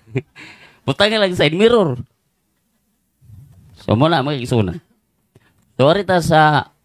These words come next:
ah, ikaunom, sloth, katapulan sa pagampo. Mga kigsunan, ayaw mo pa biktima ni Belpigor. Tapulan sa pagampo, pagrosaryo o pagsimba. Hatagin ninyo na o pag-,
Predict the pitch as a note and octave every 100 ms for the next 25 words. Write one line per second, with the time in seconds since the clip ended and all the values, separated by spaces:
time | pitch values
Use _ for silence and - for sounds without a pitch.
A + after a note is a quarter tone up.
0 | _ - B2 A2+ B2+ C#3+ D#3 A3 C#4 A#3
1 | D3 E3 G#3+ - C#3 B2+ D3 E3 G#3 G#2
2 | C#3+ D3 D3+ A3+ C4+ _ _ _ _ _
3 | _ _ _ A#2 C3+ C3+ A#2+ D#3+ F3+ F3+
4 | E3 D3 D#3 D3+ D3 D3+ D3 D3 C#3 C3
5 | A#2+ A#2 A#2 G#2 F#2 F2 - _ _ _
6 | - G#2 C3 F#3+ F#3 E3+ D#3 F#3 G3+ G#3
7 | F#3+ _ _ _ C3 C#3+ C#3+ F#3 F3+ D3+
8 | D#3 C3+ D3 C3+ G#2 - _ _ _ _
9 | _ _ _ _ - G#2 A2+ G#2+ A2 A2
10 | G#2 G#2 F#2 F#2 G2+ F#2